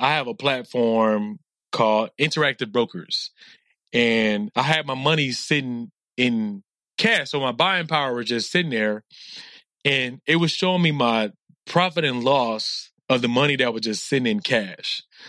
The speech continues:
And then I think one day I looked at it, and it showed that I just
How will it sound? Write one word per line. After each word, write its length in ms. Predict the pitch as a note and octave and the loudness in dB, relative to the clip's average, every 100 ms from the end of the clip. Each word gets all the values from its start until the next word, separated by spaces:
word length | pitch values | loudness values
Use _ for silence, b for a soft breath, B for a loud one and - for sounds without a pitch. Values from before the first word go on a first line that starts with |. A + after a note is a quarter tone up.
| B B | B B
And 120 | A#2+ B2+ | 2 2
then 120 | C#3+ | 0
I 100 | C#3+ | -2
think 340 | - G#3 - | 0 -2 -2
one 280 | C#3 D#3 D#3+ | 0 0 2
day 100 | D#3 | 0
I 100 | C#3+ | 0
looked 300 | C3 D3 - | 0 -2 2
at 140 | A#2 | 2
it, 200 | A2+ A#2 - _ _ _ | 2 0 -8 _ _ _
and 140 | C#3 D3 | 0 0
it 80 | |
showed 240 | - D#3 C3+ | 0 -2 0
that 80 | B2+ | 0
I 100 | B2 | 0
just 340 | A#2+ - | -2 -6